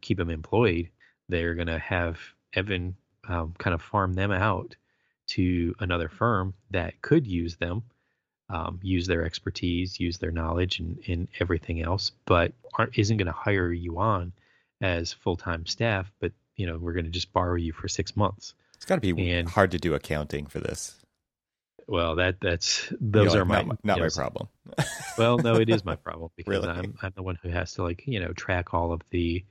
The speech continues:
Speaker 1: project planning and making sure that the hours are set in there and the right, you know, for the right people and all this other stuff. And so when you do hire people like that, how do I put them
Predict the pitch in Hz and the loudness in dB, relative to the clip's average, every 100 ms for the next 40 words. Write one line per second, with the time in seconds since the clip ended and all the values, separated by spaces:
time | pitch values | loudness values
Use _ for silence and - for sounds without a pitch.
0 | _ _ - 92 90 87 - 90 87 87 | _ _ 0 2 2 -2 -2 -2 0 -2
1 | 87 85 82 - 95 - 85 82 90 87 | -4 -4 -6 -6 -4 -2 0 -2 -2 -2
2 | 87 87 87 - - 92 87 85 87 85 | -2 0 -2 -2 -2 0 0 0 -4 -2
3 | 85 85 85 87 85 - _ _ _ - | -4 -4 -4 -2 -2 -4 _ _ _ -20
4 | - - 85 - 87 85 82 - 95 95 | -6 0 0 2 2 2 2 2 0 2
5 | 85 85 82 82 98 87 - 87 - 87 | 0 0 0 2 2 2 0 -2 -2 -4
6 | 85 95 90 90 85 90 120 104 87 85 | 0 2 2 2 2 4 6 6 2 2
7 | 85 - _ - 110 90 85 90 95 - | 0 -6 _ 0 0 0 -2 -2 0 2
8 | 117 98 - _ _ _ _ - - 104 | 4 4 0 _ _ _ _ -8 0 2
9 | 98 92 85 80 - 98 92 92 | 2 0 -2 -4 -6 -6 -4 -6